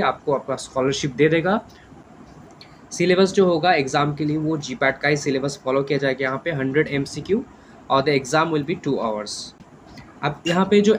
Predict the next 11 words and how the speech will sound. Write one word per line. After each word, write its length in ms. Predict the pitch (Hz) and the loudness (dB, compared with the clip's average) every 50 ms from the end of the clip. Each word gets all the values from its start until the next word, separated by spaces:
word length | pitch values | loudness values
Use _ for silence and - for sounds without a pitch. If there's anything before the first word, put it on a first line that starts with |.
| - | 2
अप्लाई 320 | 139 135 - - 180 196 196 | -2 -4 0 0 2 2 2
प्रोसेस 400 | 196 175 156 147 - - - 147 | 2 0 -2 -2 -2 -6 -2 0
है, 80 | 143 147 | 2 2
इसका 220 | 147 - - 165 | 0 0 -2 -2
अप्लाई 400 | - - 135 - - 175 180 185 | -2 -2 -6 -8 -4 -2 -2 -2
प्रोसेस 380 | 185 - 190 185 - 190 - - - - | 0 -2 -4 -4 -4 -8 -10 -12 -6 -2
ऑफलाइन 460 | 151 165 170 - - 202 202 196 185 170 | -2 -2 -2 -2 0 0 2 2 2 2
मोड 240 | 160 147 139 135 - | 2 2 0 2 2
पे 60 | 139 | 0
होता 240 | 120 117 110 - 110 | 0 0 0 -2 -6
है। 60 | 110 | -8